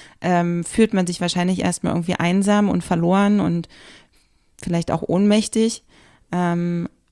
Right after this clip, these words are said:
aber es gibt immer irgendwie eine Lösung. Ich glaub da wirklich fest dran. Es gibt immer irgendwie eine Lösung und,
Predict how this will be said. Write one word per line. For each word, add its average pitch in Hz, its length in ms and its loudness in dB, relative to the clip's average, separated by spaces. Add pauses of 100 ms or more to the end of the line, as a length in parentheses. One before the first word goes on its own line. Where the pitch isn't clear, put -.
(400)
aber 180 180 2
es - 160 0 (200)
gibt - 280 -2
immer 196 300 2
irgendwie 160 300 -4
eine 156 180 0
Lösung. 147 440 -4
Ich - 220 -12
glaub 185 260 2
da 180 160 0
wirklich 202 300 -4
fest - 320 -6
dran. 160 240 -6
Es - 100 -14
gibt - 200 -12
immer 214 240 0
irgendwie 196 180 0
eine 190 140 0
Lösung 190 560 -2
und, 170 320 -4